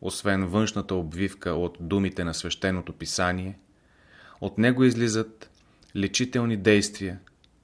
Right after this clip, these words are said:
които укрепват доброто, което се намира във всеки човек." Както магическите изречения имат една вродена сила в себе си и омагьосаният, макар и да не разбира нищо от това,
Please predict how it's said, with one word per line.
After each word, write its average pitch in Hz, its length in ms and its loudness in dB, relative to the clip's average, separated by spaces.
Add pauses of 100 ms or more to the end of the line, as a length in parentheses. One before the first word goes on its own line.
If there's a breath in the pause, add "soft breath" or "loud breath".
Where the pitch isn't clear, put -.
(240)
които 107 300 0
укрепват 104 540 2
доброто, 95 500 0 (340)
което 95 280 0
се 92 200 -4
намира 90 380 -2
във 80 140 -6
всеки 95 340 -4
човек." 82 500 -10 (2000 loud breath)
Както 123 320 2
магическите 117 680 0
изречения 101 840 2
имат 104 260 0
една 98 280 0
вродена 95 440 0
сила 95 340 0
в - 80 -8
себе 92 300 0
си 80 340 -6 (320 loud breath)
и 104 100 0
омагьосаният, 95 880 0
макар 95 380 0
и 98 40 0
да 95 120 2
не 90 140 -2
разбира 90 420 0
нищо 95 360 -2
от - 120 -8
това, 80 340 -4